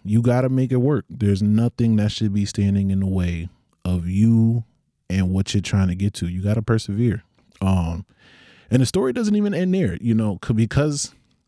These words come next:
<laughs> I missed some classes from my friend passing away. I missed a lot of,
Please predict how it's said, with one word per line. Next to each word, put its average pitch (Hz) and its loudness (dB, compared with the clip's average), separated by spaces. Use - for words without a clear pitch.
<laughs> - -8
I 110 0
missed 123 0
some 123 -2
classes 110 -2
from 95 -4
my 92 0
friend 101 -4
passing 101 -4
away. 101 -4
I - 0
missed 151 2
a 113 -2
lot 101 0
of, 87 -4